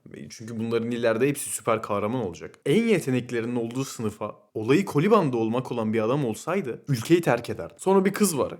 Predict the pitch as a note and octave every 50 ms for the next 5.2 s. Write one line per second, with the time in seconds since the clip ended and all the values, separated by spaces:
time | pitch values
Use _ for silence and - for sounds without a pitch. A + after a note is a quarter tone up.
0 | - _ - - C#3+ C3+ C#3 C#3+ C#3+ C#3 C3+ C3 B2+ B2+ B2 B2+ B2+ B2 A#2+ A#2
1 | A2 G2+ F#2+ E2+ F2+ E2+ E2+ A2 - - _ - A#2+ C3+ C#3 C#3+ C3 C3+ - C3
2 | B2 B2+ B2+ B2 A2+ - - - _ B2 A#2 B2 A#2 B2 C3 B2 B2 - - B2+
3 | A2 - - B2 A#2+ A2 - - - A2 A2+ A#2 A2 A2+ A#2 A#2 A#2 A2+ - -
4 | A2+ G#2+ A2 A2 A2 G#2+ G#2 G2 G2+ G2 F#2+ G#2 G2 - - - - - A2 A2
5 | A2 A2 -